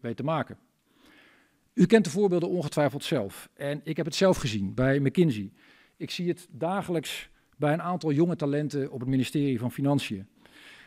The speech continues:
En ik heb het van nabij gezien bij een Syrische vluchteling die ik een paar jaar geleden heb geprobeerd om te helpen met het leren van Nederlands. Laat ik op dit punt dus net zo helder zijn. Zij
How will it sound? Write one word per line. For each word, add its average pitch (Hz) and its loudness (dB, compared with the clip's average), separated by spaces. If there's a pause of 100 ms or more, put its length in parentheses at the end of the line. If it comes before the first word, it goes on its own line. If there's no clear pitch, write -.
(200)
En 185 6
ik 196 2
heb 165 2
het 170 2
van 170 4
nabij 165 10
gezien 160 0
bij 147 4
een 147 0
Syrische 196 -2
vluchteling 143 2
die 139 -2
ik 143 -2
een 139 -2
paar 151 2
jaar 135 2
geleden 135 0
heb 135 -14
geprobeerd 135 -4
om 131 -12
te 123 -8
helpen 120 -2 (100)
met 123 -8
het 131 -4
leren 120 0 (100)
van - -4
Nederlands. 123 2 (1500)
Laat 185 2
ik 196 2
op 175 0
dit 220 0
punt 196 0
dus 170 -4
net 202 6
zo 190 2
helder 170 2
zijn. 92 -8 (1040)
Zij 190 2